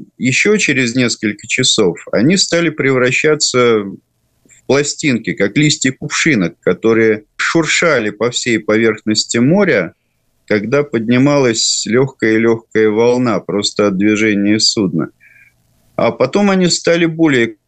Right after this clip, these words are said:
крупными, знаете, как листья виктории, примерно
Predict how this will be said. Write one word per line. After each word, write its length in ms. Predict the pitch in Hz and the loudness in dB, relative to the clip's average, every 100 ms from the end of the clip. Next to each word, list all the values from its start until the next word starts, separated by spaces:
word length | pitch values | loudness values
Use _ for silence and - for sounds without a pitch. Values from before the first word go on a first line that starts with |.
| _ - | _ -4
крупными, 420 | 147 170 127 113 | -2 0 2 2
знаете, 340 | 101 147 131 - | 2 0 -2 -4
как 160 | 110 123 | -4 -2
листья 340 | 123 - 113 | -4 -2 -2
виктории, 640 | 127 - - 107 90 67 - _ _ _ _ _ | -2 -2 0 0 0 -4 -12 _ _ _ _ _
примерно 720 | 104 104 104 101 98 95 87 | -2 0 0 0 0 0 -2